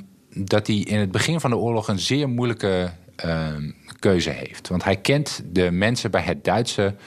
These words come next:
eh, Business Cycle Instituut. Wij hadden dan geen echt Business Cycle Instituut, maar een, een statistisch bureau. Die kent hij heel erg goed.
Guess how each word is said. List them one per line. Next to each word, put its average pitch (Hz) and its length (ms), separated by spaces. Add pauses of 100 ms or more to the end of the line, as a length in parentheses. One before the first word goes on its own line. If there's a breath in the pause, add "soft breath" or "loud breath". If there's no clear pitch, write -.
(400 loud breath)
eh, 82 140
Business 98 400
Cycle 90 400
Instituut. 92 500
Wij 80 120
hadden 80 200
dan 76 140
geen 82 140
echt - 180
Business 87 300
Cycle 80 240
Instituut, - 260
maar 76 140
een, 71 160
een 76 200
statistisch - 560
bureau. 110 360 (340 loud breath)
Die - 160
kent 156 220
hij 151 80
heel 117 240
erg 104 120
goed. - 340